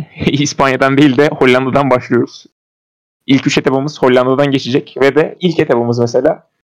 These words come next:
uzun zamandır görmediğimiz bir şey erkekler dünyasında. Bir takım zamana karşı etabı.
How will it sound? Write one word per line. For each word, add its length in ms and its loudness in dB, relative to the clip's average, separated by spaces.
uzun 220 2
zamandır 400 2
görmediğimiz 580 2
bir 60 -2
şey 180 0
erkekler 500 0
dünyasında. 460 -14
Bir 240 -12
takım 280 -2
zamana 360 2
karşı 300 -2
etabı. 380 -4